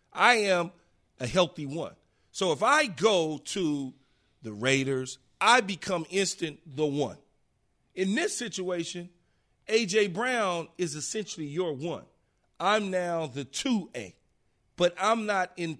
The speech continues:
eleven years that I've played, I've never been the two A. Every ball is dialed up for me.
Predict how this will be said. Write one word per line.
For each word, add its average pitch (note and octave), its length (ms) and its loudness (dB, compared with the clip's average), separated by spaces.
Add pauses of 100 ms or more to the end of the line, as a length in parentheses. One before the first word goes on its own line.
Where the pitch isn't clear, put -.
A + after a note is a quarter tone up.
(120)
eleven G3+ 420 0
years G3+ 200 2
that F#3+ 80 0
I've F#3 180 0
played, F#3+ 340 0
I've E3 160 0
never F3 240 0
been D#3+ 180 -4
the C3+ 80 -6
two D3+ 280 -6
A. D#3+ 140 -2 (520)
Every G#3+ 240 2
ball F3+ 580 4
is C3+ 140 -8
dialed E3 380 0
up D#3 140 -4
for C3 180 -6
me. C3 320 -4